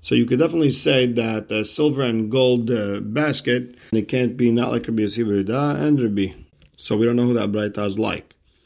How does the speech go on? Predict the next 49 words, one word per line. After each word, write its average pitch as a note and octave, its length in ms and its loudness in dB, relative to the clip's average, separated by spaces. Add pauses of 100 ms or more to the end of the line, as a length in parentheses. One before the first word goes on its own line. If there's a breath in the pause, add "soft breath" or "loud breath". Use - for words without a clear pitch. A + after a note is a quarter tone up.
(480 loud breath)
Next, B2 360 0
it G#2+ 80 -8
says D3+ 160 0
in D3+ 60 2
the D3 40 4
Braita, B2 340 0
"Venotna A#2 480 0
lechle C3 260 -2
sharet A#2 400 -2
umkadesha G#2 640 -2
v'kli G#2+ 160 -8
sharet." A#2 320 -4
You C#3 60 -14
put C3+ 140 -4
in B2 80 0
a A#2 40 0
kli A#2+ 160 -4
sharet A#2 260 -2
and A2 100 -8
you G2+ 40 -2
make G#2 200 -2
it G2+ 80 -6
holy C3+ 320 0
over B2+ 240 0
there. A#2+ 320 0 (360 loud breath)
Shma C3+ 320 -4
mina A#2+ 280 0
kele A#2+ 320 -2
sharet A#2+ 400 -2
en B2 160 0
mekadeshin A2+ 600 0
ela A2 220 -2
midat. F#2+ 320 -4
It F#2 140 -12
sounds B2 400 -2
like B2 320 -2 (320 loud breath)
that G#2+ 180 -6
kli C3+ 200 0
sharet B2+ 520 -2
could A2 240 -6
only, C3 580 0 (320 loud breath)
uh, G2 180 -2
m-, G2+ 300 -2
make B2 220 0
things A#2+ 320 0
kadosh C3+ 520 0
if - 180 -6
there's A2 260 0
intent. G#2+ 720 -6